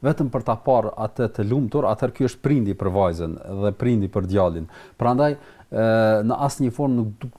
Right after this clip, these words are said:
nuk do duhej të shpërfillet pëlqimi, dakordimi, kuvendimi, do thotë, me prindrit, që ata gjithashtu të shi-,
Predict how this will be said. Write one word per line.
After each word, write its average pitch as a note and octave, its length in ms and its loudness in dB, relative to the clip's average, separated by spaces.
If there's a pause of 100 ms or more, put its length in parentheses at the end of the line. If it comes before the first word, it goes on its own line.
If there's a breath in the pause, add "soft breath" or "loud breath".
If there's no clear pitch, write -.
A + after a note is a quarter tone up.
nuk A2 160 0
do A#2 100 2
duhej A#2+ 420 0
të G#2+ 160 -4
shpërfillet A2 680 0
pëlqimi, G#2 640 0
dakordimi, G#2 960 0
kuvendimi, A#2 720 2
do G2 120 -2
thotë, G2+ 240 -4
me F#2+ 100 -2
prindrit, A#2+ 540 -2 (260 loud breath)
që - 160 0
ata B2 340 2 (120)
gjithashtu A#2 560 -4
të - 360 -18
shi-, A#2 180 -2